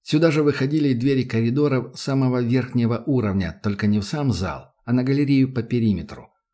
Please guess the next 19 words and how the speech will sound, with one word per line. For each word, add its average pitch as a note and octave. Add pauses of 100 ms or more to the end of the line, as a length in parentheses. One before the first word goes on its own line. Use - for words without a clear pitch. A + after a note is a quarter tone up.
(160)
Удобно, C3+
что -
и B2+
говорить. G#2 (380)
Особенно D3
для C3
администрации. B2+ (100)
Собрал D#3+
людей A#2
в F#2
зале B2 (280)
и G#2+
выступай A#2+
с -
верхней A2+
галереи, A2
как A#2
с -
трибуны. G2